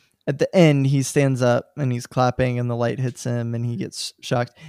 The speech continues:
And that's a Citizen Kane reference. And as we were watching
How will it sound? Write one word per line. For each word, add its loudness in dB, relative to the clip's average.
And 2
that's 0
a 0
Citizen -2
Kane -4
reference. -8
And -4
as 2
we 4
were 4
watching -2